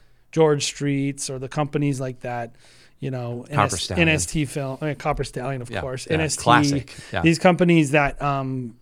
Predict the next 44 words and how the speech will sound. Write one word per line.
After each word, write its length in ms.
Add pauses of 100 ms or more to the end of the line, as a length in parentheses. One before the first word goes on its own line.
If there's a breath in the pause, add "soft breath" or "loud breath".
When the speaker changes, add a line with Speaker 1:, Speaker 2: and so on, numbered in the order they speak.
Speaker 1:
do 460 (120)
kind 200
of 60
what 120
we're 120
describing 540
Speaker 2:
Mm-hmm. 200 (640 loud breath)
Speaker 1:
is, 260 (1080)
I, 180 (340)
I 120
always 240
wanna 160
remind 300
people 400 (100)
that's 340
the 100
first 260
person 280
that 80
gave 220
you 100
an 60
opportunity, 640
though. 200
Speaker 2:
Mm-hmm. 160 (460)
Yeah. 180 (480)
Speaker 1:
So, 160
like, 300
you 80
might 220
never 340
have 120
been 140
able 160
to 60
f-, 160 (440)
be 220
a 80
wedding 280
filmmaker 540
if 200
no 160
one 180
ever 340